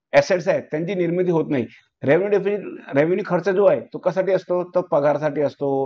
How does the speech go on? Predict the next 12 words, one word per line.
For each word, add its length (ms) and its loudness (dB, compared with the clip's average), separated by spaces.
निवृत्ती 380 2
वेतनासाठी 460 -2
असतो 260 -2
किंवा 300 -2
अनुदानासाठी 580 0
असतो 300 0
किंवा 260 -2
जे 120 0
कर्ज 220 2
घेतलेलं 380 0
आहे 100 0
त्याच्यावर 340 2